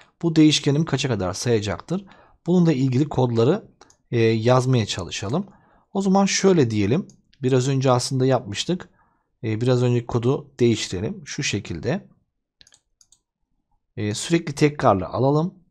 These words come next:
Sürekli olarak on adım gitsin. Eğer ise komutundan algılamadan kenara değiyormuş şeklinde. Kenara değdiğinde değişkenimiz bir artsın. Daha sonra da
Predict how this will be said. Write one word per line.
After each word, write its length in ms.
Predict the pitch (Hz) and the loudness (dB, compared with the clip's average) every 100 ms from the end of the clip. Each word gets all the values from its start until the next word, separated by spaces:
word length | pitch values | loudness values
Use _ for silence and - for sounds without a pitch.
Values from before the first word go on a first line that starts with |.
| - | -20
Sürekli 480 | - - 147 143 110 | -8 -2 -2 0 0
olarak 400 | 98 82 - - | 0 -2 -8 -6
on 160 | 113 | -2
adım 280 | 131 143 143 | 0 0 -2
gitsin. 500 | 147 147 156 160 - _ _ _ _ _ _ _ _ _ _ _ _ _ | -2 -6 -6 -6 -8 _ _ _ _ _ _ _ _ _ _ _ _ _
Eğer 220 | 143 151 | 2 2
ise 260 | 131 - 120 | 2 -2 -4
komutundan 760 | 120 107 - 104 98 156 202 _ _ _ _ _ _ _ _ _ - | -4 -4 -6 -6 -2 -2 -4 _ _ _ _ _ _ _ _ _ -2
algılamadan 720 | 127 127 113 107 98 90 95 | 2 2 2 0 -2 -4 -10
kenara 560 | - 120 113 98 92 | -8 -4 -2 -2 -4
değiyormuş 600 | 95 107 113 110 110 101 | -4 -2 0 0 -2 -4
şeklinde. 720 | - 98 - 85 82 135 196 - _ _ _ _ _ _ _ _ _ - | -6 -8 -10 -12 -6 -6 -6 -10 _ _ _ _ _ _ _ _ _ -8
Kenara 340 | - 156 165 | -2 2 2
değdiğinde 500 | 156 160 135 127 151 | 6 6 6 2 2
değişkenimiz 640 | 143 135 131 135 120 101 107 | 2 2 2 -2 0 -2 -2
bir 120 | 113 | 0
artsın. 580 | 139 143 - 156 190 - _ _ _ _ _ _ _ _ _ _ _ _ _ _ _ - | 2 0 -2 -6 -6 -8 _ _ _ _ _ _ _ _ _ _ _ _ _ _ _ -6
Daha 180 | 110 143 | -2 -2
sonra 360 | 147 139 101 | -2 0 0
da 140 | 123 | -2